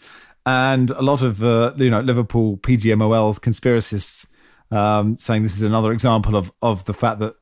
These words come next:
you know, somebody doesn't want them to win the league. But it's quite interesting.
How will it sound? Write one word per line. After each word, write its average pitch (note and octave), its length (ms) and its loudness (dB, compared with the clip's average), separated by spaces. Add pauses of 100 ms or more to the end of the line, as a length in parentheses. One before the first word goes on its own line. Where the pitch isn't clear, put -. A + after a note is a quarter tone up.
you A2+ 80 -2
know, F2 120 -6 (440)
somebody A#2 480 0
doesn't A2 260 0
want G#2+ 140 -2
them G#2+ 160 0
to A2 100 -2
win A2+ 140 2
the A#2 80 0
league. C#3+ 260 2
But A3+ 100 -4
it's F4 140 2
quite D#4+ 220 2
interesting. F3 680 2